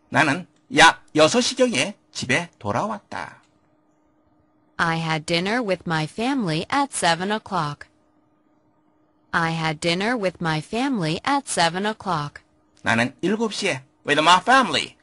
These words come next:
Speaker 1: 가족과 함께 dinner, 저녁이 되겠죠. 저녁을 먹었다.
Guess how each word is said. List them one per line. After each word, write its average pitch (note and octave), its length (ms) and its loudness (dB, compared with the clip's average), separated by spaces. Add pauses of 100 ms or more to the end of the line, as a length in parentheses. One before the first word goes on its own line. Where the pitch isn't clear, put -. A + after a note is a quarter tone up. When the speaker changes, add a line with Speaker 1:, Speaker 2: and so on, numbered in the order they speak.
(100)
Speaker 1:
가족과 B2+ 380 -2
함께 B2+ 380 -2 (180)
dinner, F#3+ 320 -2 (200)
저녁이 A2 360 -4
되겠죠. D#3+ 520 -8 (240)
저녁을 G2+ 420 -4 (100)
먹었다. B2 680 -8